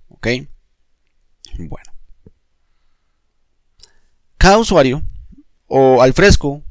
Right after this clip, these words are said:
cada sitio tiene sus grupos, hay unos sitios globales, como les venía mencionando, unos sitios o unos grupos que me administran globalmente Alfresco y otros grupos que administran directamente los sitios.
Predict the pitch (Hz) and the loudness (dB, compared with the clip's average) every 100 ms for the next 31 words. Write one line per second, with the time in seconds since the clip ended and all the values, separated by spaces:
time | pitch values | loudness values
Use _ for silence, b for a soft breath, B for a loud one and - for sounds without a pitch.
0 | - 135 143 - 165 - 147 135 127 123 | -6 2 2 4 0 -2 -4 -4 -8 -8
1 | 135 156 - 143 147 - - - 101 117 | -2 -2 -2 -4 -4 -10 -16 -12 -10 -8
2 | - 120 139 151 151 160 156 131 110 117 | -8 -2 4 4 4 2 -2 -4 -4 -6
3 | 131 135 143 139 160 190 175 151 143 156 | -8 -8 -6 -4 -2 -2 -4 -4 -4 -6
4 | - B B B - 131 139 156 160 160 | -8 B B B -2 0 0 0 0 0
5 | 170 - b b - 143 131 117 120 170 | -2 -4 b b -6 -4 -2 -2 -2 0
6 | 196 139 123 113 110 113 113 123 123 104 | 4 4 2 0 0 -2 -4 -4 -4 -4
7 | - 123 147 - - 143 170 196 190 190 | -4 -4 -10 -14 -16 -12 -2 0 0 -4
8 | 170 165 170 - 175 196 220 196 180 185 | -6 -4 -4 -2 -2 -4 -2 2 2 0
9 | 175 127 - 123 120 123 147 160 202 107 | -2 -4 -4 -6 -6 -4 -2 -2 -4 -8
10 | - | -14